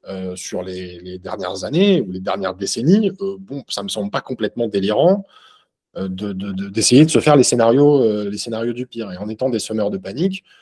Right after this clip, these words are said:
on dépasse le côté très, euh, paralysant de, de, de la peur pour faire de l'inquiétude quelque chose de moteur.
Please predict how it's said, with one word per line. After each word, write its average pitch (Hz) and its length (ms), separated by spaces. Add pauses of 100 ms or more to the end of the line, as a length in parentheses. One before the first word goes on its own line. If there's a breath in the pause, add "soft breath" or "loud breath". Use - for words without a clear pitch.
(200 soft breath)
on 101 120
dépasse 127 680 (300 soft breath)
le 98 120
côté 101 340
très, 147 420
euh, 104 200
paralysant 131 840
de, 95 380
de, 95 300
de 98 160
la 98 120
peur 165 360
pour - 200
faire 143 280
de 107 280
l'inquiétude 135 680
quelque 113 300
chose 143 240
de 113 80
moteur. 113 520